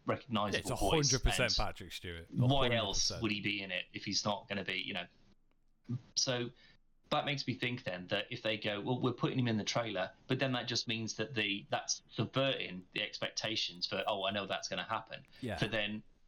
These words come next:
Speaker 1: something else. If Hugh Jackman as Wolverine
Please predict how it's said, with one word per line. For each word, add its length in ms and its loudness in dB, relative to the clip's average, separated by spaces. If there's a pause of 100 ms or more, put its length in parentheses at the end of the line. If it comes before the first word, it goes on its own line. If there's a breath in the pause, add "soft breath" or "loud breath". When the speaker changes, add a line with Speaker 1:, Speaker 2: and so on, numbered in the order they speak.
Speaker 1:
something 680 0
else. 320 -2
If 140 -4
Hugh 380 -2
Jackman 640 -4
as 160 -2
Wolverine 760 0